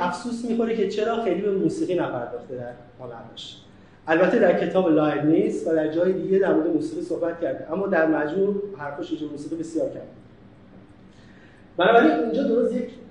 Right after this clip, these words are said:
تغییر فاز اساسی می‌ده در مورد بدن بدون اندام. بدن بدون اندام در کتاب منطق احساس دیگه با شیزوفرنی مرتبط نیست، بلکه با هیستری مرتبط.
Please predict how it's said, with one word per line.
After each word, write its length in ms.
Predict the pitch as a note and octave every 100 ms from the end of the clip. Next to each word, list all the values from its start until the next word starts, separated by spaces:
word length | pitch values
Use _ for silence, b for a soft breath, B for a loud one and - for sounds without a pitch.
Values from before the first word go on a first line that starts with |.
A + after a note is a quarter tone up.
| -
تغییر 440 | F#3+ F3+ F#3+ F#3+
فاز 240 | G3 G#3+ E3+
اساسی 600 | E3 D#3+ E3+ - - D#3+
می‌ده 200 | C#3 B2+
در 240 | C3+ C3
مورد 240 | C3 C3+ C3
بدن 260 | B2+ C3
بدون 280 | B2+ B2+ B2
اندام. 320 | B2 B2 B2 -
بدن 380 | D3+ - A#3
بدون 200 | A#3 D#3
اندام 340 | D3+ C3 C#3 C#3
در 200 | C#3 C3+
کتاب 380 | D3 F#3 F#3+ E3
منطق 280 | - D3 C#3
احساس 460 | C3 - F#3 - D#3
دیگه 180 | D3+
با 100 | F3+
شیزوفرنی 500 | D#3 C3+ C3+ C#3 C3+
مرتبط 440 | D#3+ C3+ C3+ C3+ D3
نیست، 200 | C3+ D3+
بلکه 160 | D3+
با 60 | D3
هیستری 360 | B2+ - - C3+
مرتبط. 180 | -